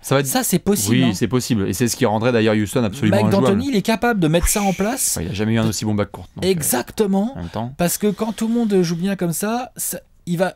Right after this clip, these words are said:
Speaker 2: Mike D'Antoni peut se démerder pour qu'il y ait toujours ou James Harden ou Chris Paul minimum sur le terrain.
Speaker 1: Oui.
Speaker 2: Et ça, faut reconnaître que c'est super intéressant.
Speaker 1: Oui. Alors, du coup, ça nous amène aussi à un dernier aspect, euh, qui est le calendrier, parce que mine de rien, là, on se marre, onze trois.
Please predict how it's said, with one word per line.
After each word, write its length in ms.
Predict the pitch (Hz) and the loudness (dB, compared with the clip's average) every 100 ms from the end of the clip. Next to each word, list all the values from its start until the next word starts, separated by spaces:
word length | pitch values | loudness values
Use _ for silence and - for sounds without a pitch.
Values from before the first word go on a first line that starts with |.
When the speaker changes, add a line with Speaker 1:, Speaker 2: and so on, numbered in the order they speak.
| - | -8
Speaker 2:
Mike 200 | 170 196 | -2 -2
D'Antoni 300 | 208 202 226 | 0 -2 -4
peut 120 | 220 202 | -2 0
se 120 | 196 | 2
démerder 420 | 190 196 180 220 | 4 2 2 0
pour 160 | 185 170 | -2 -4
qu'il 80 | |
y 0 | |
ait 20 | 165 | -4
toujours 340 | 175 190 - | -2 -4 -2
ou 120 | 208 | -2
James 160 | 175 196 185 | 0 0 2
Harden 240 | 185 190 | 2 2
ou 60 | 175 | 2
Chris 180 | - 156 | -2 -4
Paul 120 | 180 165 | -2 2
minimum 360 | 165 170 170 | 2 2 0
sur 140 | 160 151 | -2 -6
le 40 | |
terrain. 300 | - 160 208 - | -4 -4 -6 -2
Speaker 1:
Oui. 260 | 135 127 127 _ _ - - - | 0 0 -2 _ _ -20 -16 -6
Speaker 2:
Et 60 | |
ça, 160 | - 202 | -2 -2
faut 140 | 190 | 2
reconnaître 360 | 170 160 170 190 | 0 2 0 0
que 80 | 165 | -2
c'est 140 | - | -4
super 340 | - 156 160 135 | -4 -4 -4 -4
intéressant. 440 | 123 123 117 - | -8 -8 -10 -8
Speaker 1:
Oui. 240 | 139 123 113 - | 0 0 0 -2
Alors, 340 | 131 131 117 | 0 0 0
du 140 | 120 131 | -2 0
coup, 140 | 185 | 2
ça 120 | 160 | 2
nous 140 | 131 123 | 4 4
amène 200 | 135 135 | 4 2
aussi 220 | 127 156 | 2 2
à 60 | 127 | 2
un 60 | |
dernier 260 | 117 123 127 | 4 4 2
aspect, 480 | 123 - 156 170 - - | 0 0 0 0 -4 0
euh, 340 | 123 117 113 | 4 4 4
qui 200 | 107 - | 2 2
est 20 | |
le 100 | 117 | 2
calendrier, 460 | 113 120 120 139 151 | 4 2 2 2 0
parce 180 | 110 - | 0 -4
que 100 | 123 | 0
mine 140 | 117 | 2
de 60 | 120 | 2
rien, 140 | 123 | 2
là, 80 | 117 | 2
on 100 | 113 | 0
se 140 | 107 131 | -2 0
marre, 240 | 117 - | 0 0
onze 180 | 123 113 | 0 0
trois. 360 | - 131 180 | 0 0 0